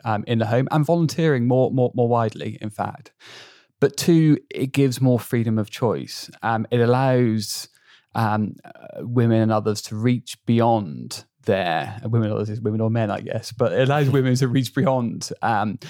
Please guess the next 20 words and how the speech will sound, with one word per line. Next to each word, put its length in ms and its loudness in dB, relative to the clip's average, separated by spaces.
a 100 2
traditional, 1000 2
um, 260 0
perspective 560 -4
on 160 0
what 160 2
their 160 2
role 220 2
might 260 -4
be. 340 -6
Um, 380 -2
and 400 -2
gives 200 0
them 100 0
a 40 2
choice 440 0
to 160 -4
decide 420 -2
whether 180 -2
they 220 -2